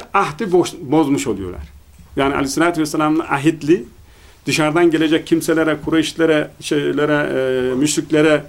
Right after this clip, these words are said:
düşmana karşı birlikte olacaklar ya, bu ahdi bozuyorlar. Peygamberimiz Aleyhisselatü Vesselam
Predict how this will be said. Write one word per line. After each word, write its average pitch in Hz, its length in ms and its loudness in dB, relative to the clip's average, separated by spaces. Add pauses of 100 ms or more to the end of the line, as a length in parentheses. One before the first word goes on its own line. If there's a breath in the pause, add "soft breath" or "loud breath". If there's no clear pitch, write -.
(240 loud breath)
düşmana 160 380 4
karşı 147 340 -2
birlikte 156 300 2
olacaklar 180 480 2
ya, 139 160 -4
bu 220 120 2
ahdi 151 280 0
bozuyorlar. 92 420 -4 (1200 loud breath)
Peygamberimiz 180 480 4
Aleyhisselatü 180 500 2
Vesselam 139 500 0